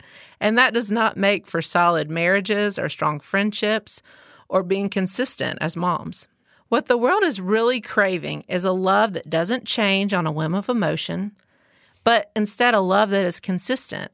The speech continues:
It stays, it fulfills. And you and I both know that the only place to find that is to know the love of God. In Galatians five twenty-two,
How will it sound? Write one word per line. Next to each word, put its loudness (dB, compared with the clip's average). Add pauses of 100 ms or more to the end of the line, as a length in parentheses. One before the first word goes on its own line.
It -6
stays, 0
it -6
fulfills. -4 (540)
And 2
you 2
and 4
I 4
both 0
know 2
that -2
the -10
only 0
place -8
to -10
find 0
that -8
is -4
to -4
know 0 (280)
the -6
love -2
of -12
God. -4 (720)
In 2
Galatians 2
five 2
twenty-two, -2